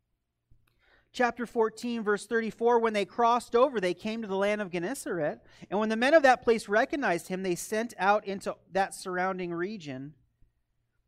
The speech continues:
brought to him all who were sick, and begged him that they might on-, they might only touch the hem of his garment. And as many as touched him were made perfectly well."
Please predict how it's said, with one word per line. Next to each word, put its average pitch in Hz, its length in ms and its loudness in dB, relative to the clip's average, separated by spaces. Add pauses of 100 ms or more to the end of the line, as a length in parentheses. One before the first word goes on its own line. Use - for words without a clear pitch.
(100)
brought 208 440 2
to 240 120 -4
him 196 220 -2
all 202 260 2
who 226 140 -4
were 202 160 0
sick, 196 340 -4
and 180 240 -6
begged 262 340 2
him 208 340 -6
that 170 160 -6
they 202 180 -4
might 202 400 -4
on-, 226 380 -6
they 196 280 -4
might 214 300 -4 (840)
only 214 300 -4
touch 233 400 -4
the 190 100 -6
hem 196 240 -6
of 208 100 -6
his 170 140 -6
garment. 180 500 -6 (340)
And 180 80 -2
as 165 140 -4
many 240 300 -4
as 202 180 -6
touched - 380 -8
him 190 200 -6 (260)
were 180 120 -2
made 180 320 -2
perfectly 175 880 -8
well." 165 380 -2